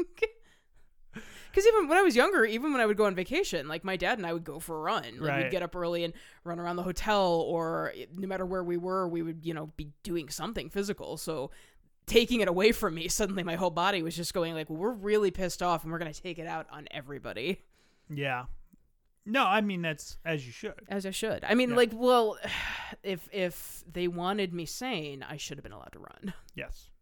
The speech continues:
Speaker 2: It's true.
Speaker 1: Mm-hmm.
Speaker 2: It's true. Mm.
Speaker 1: But yes, sadly, that's where I am at the moment. But hopefully I'll be in a much better mood next week.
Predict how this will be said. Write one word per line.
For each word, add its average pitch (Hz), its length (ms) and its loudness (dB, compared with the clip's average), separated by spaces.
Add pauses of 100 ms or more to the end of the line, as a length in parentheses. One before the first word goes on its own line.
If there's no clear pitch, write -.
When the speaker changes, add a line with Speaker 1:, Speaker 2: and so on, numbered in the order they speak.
(100)
Speaker 2:
It's 156 180 -8
true. 156 300 -4 (400)
Speaker 1:
Mm-hmm. 233 240 -14 (300)
Speaker 2:
It's 143 100 -16
true. 139 180 -14 (1300)
Mm. 123 240 -16 (240)
Speaker 1:
But 233 100 -2
yes, 233 200 2
sadly, 220 340 2
that's 190 240 0
where 185 120 0
I 170 100 2
am 165 120 -2
at 160 80 -6
the 165 40 -4
moment. 202 460 0
But 180 100 -2
hopefully 233 420 0
I'll 185 100 0
be 180 100 0
in 175 80 -4
a - 20 -4
much 151 200 -4
better 156 160 -6
mood 143 200 -10
next - 220 -14
week. - 260 -18